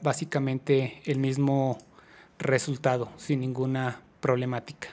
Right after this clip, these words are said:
Eh, igual la, la intensidad de, en exposición, etcétera. Pero es básicamente esto. De hecho, si yo voy a, voy a intentar rápidamente ver si puedo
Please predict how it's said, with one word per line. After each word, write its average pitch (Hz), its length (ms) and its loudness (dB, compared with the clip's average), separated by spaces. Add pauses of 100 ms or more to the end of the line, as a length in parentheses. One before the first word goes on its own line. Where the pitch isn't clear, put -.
(320)
Eh, 120 360 -4
igual 131 400 2
la, 131 340 0
la 135 140 2
intensidad 135 520 2
de, 131 440 -2
en 127 100 -2
exposición, 151 680 2
etcétera. - 420 -4 (480)
Pero 170 100 10
es 175 60 10
básicamente 165 720 6
esto. 147 220 2
De 151 80 4
hecho, 160 200 -2
si 170 200 0
yo 190 240 2
voy 220 160 2
a, - 20 -2
voy 247 100 2
a 240 40 4
intentar 165 640 4
rápidamente 147 800 2 (720)
ver 139 200 6
si - 140 0
puedo 139 640 2